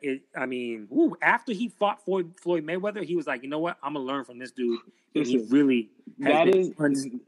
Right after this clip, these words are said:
Speaker 2: that is the greatest loss in his
Speaker 1: Exactly.
Speaker 2: boxing history,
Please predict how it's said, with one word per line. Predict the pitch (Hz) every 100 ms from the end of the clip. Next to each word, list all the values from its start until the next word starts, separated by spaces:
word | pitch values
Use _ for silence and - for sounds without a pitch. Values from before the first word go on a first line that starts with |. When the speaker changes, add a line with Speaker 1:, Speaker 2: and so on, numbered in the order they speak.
| _ -
Speaker 2:
that | 143 156 180
is | 156
the | 139
greatest | 127 139 156 160 147
loss | 127 131 139 127 - - _ _ _ _ -
in | 127 120
his | 123
Speaker 1:
Exactly. | 117 131 127 117 147
Speaker 2:
boxing | 135
history, | 139 143 - 139 110